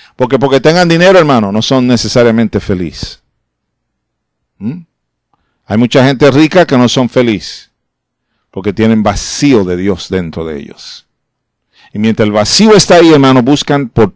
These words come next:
todas maneras de llenar ese vacío. Pero Dios quiere ponerte en el camino de esas gentes para darle una esperanza, para llenarlos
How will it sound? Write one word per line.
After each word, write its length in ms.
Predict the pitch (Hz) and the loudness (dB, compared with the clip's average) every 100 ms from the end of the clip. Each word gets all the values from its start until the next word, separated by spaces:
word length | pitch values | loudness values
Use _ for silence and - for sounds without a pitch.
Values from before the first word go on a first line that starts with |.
| _ | _
todas 260 | 175 185 | 4 4
maneras 340 | 151 139 151 147 | 4 2 2 4
de 80 | 127 | 2
llenar 280 | 117 131 | 2 0
ese 180 | 123 123 | 0 0
vacío. 440 | 107 98 98 78 - _ _ _ _ _ _ _ _ _ _ _ _ _ _ _ | 0 -2 -6 -12 -16 _ _ _ _ _ _ _ _ _ _ _ _ _ _ _
Pero 220 | - 101 | -12 -8
Dios 500 | 107 147 151 - - _ _ _ _ _ | -2 0 0 -2 -16 _ _ _ _ _
quiere 200 | 120 131 | 0 0
ponerte 380 | 127 131 131 135 | 2 0 0 -2
en 60 | |
el 120 | 123 117 | -2 -2
camino 360 | 117 123 131 | 0 0 0
de 80 | 127 | 0
esas 220 | 117 120 | -2 -4
gentes 560 | 139 139 117 92 - - _ _ _ _ | -4 -4 -6 -10 -12 -20 _ _ _ _
para 240 | - 98 92 _ _ _ | -10 -8 -8 _ _ _
darle 400 | 113 135 143 139 | 0 2 2 0
una 200 | 139 135 | -4 -6
esperanza, 640 | - 127 123 131 113 95 | -4 -2 0 0 -2 -6
para 220 | 92 107 | -6 -6
llenarlos 880 | 104 113 117 151 165 143 95 - - | -2 0 2 4 4 2 0 -4 -18